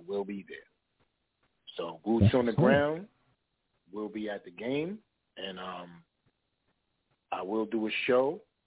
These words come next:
Speaker 1: Hopefully you guys will, you know, wanna deal with that. Pre-game and during, of course, I'd have to mute myself and put my headphones in 'cause it'll be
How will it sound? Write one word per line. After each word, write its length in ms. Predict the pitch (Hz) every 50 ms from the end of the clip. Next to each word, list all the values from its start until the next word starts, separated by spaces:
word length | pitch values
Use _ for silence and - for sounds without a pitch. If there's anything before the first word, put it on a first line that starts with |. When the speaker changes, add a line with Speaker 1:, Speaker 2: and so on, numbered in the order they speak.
| _ _ _ _
Speaker 1:
Hopefully 420 | _ - 101 95 - - 107 104 104
you 140 | 101 101
guys 340 | 98 104 104 101 98 98 98 95 98 98
will, 320 | 101 101 98 95 95 95 - 104
you 80 | 107
know, 240 | 101 101 104 135 151 _ _ _ _ _ _ _ _ _ _ _ -
wanna 220 | 87 92 92 90
deal 220 | 87 113 117 127
with 160 | 123 131 127 -
that. 420 | 151 160 170 170 - - _ _ _ _ _ _ _ _ _ _ _ _ _ _
Pre-game 680 | - - 147 147 143 139 139 143 143 143 143 143 139 131
and 160 | 113 101 98
during, 460 | - 131 143 147 147 147 147 151 147
of 120 | 139 - -
course, 240 | - - 110 110 - -
I'd 160 | 110 107 107
have 220 | 113 110 107 -
to 60 | - 95
mute 280 | 101 113 127 131 123
myself 560 | 127 120 120 117 - _ - 120 117 117 113 113 _ _ _ _ _ _
and 220 | - 95 92 92 -
put 160 | - 104 87
my 140 | 92 92 -
headphones 580 | - 117 120 113 - - 113 113 110 107 107 101
in 200 | 107 104 104 101
'cause 160 | - 101 90 90
it'll 140 | 92 95 87
be 140 | 90 92